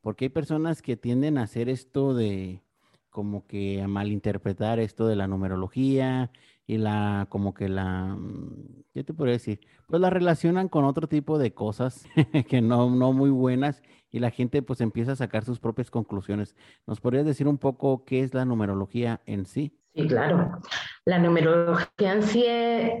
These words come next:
Speaker 2: es, es una ciencia de, de hace siglos, es una ciencia que, que lo descubrió Pitágoras y, y en ella él decía que los números lo eran todo.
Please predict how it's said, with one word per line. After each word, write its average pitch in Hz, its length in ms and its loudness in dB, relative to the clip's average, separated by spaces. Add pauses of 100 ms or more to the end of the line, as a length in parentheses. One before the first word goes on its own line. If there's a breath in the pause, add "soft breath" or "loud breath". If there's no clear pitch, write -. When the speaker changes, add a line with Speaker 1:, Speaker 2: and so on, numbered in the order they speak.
(220)
Speaker 2:
es, 214 380 -2
es 233 60 2
una 233 400 2
ciencia 247 500 2
de, 175 420 0
de 180 100 2
hace 180 260 -2
siglos, 233 720 2
es 202 60 2
una 180 180 0
ciencia 202 560 0
que, 156 760 0 (200)
que 196 100 0
lo 185 80 2
descubrió 180 540 2
Pitágoras 190 760 -2 (420)
y, 180 840 2
y 185 60 4
en 185 80 4
ella 240 640 0 (500)
él 190 180 0
decía 214 640 2
que 196 100 0
los 175 160 2
números 233 640 2 (140)
lo 185 180 2
eran 170 340 0
todo. 151 560 2